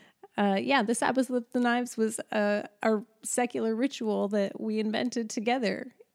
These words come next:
And so, again, <laughs> that's why I'm so bemused by your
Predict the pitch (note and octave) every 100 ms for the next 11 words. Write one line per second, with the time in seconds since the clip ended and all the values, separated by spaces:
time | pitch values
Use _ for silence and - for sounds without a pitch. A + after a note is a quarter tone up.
0 | _ - G3+ G3 G3+ - F#3+ G3 F#3+ F#3+
1 | - - A3 A3 G3+ F#3+ G#3 - C4+ A3+
2 | - - G#4+ F#4 - - - - G3 -
3 | - G#3+ G#3+ A3 C4+ - - G#3+ G3+ E4+
4 | G4 D4 - A3 B3+ B3 B3+ D#4 B3 F#3
5 | F#3+ - - A3+ G#3 G3 G3 - _ B3+
6 | G#3 G3+ F#3+ F#3+ -